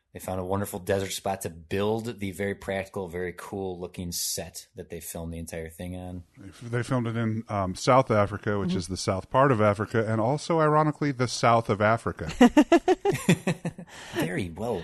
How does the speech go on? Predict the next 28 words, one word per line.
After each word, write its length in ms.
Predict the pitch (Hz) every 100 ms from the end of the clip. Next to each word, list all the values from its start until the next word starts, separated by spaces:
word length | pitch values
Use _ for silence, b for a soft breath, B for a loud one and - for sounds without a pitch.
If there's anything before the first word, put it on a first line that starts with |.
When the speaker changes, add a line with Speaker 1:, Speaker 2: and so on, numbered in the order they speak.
| -
Speaker 1:
very 220 | 127 120
well 180 | 92 92
named. 220 | 87 -
Speaker 3:
I, 300 | 190 190 190
uh, 300 | 175 170 160 156
yeah, 160 | 190 170
I, 220 | 160 175 -
I 140 | 175
tried 280 | 190 - 254
to 60 | 269
find 260 | 202 185
it 60 | 180
on 120 | 156
the 60 | 151
I 120 | 151
M 100 | 160
D 120 | 156
B 180 | 151 151
and 100 | 143
I 40 |
couldn't 220 | 156 180 156
find 160 | 160
it 60 | 147
anywhere, 340 | 147 143 139 139
so 160 | 147
I 40 | 143
just 280 | 151 - -
watched 440 | 147 - - -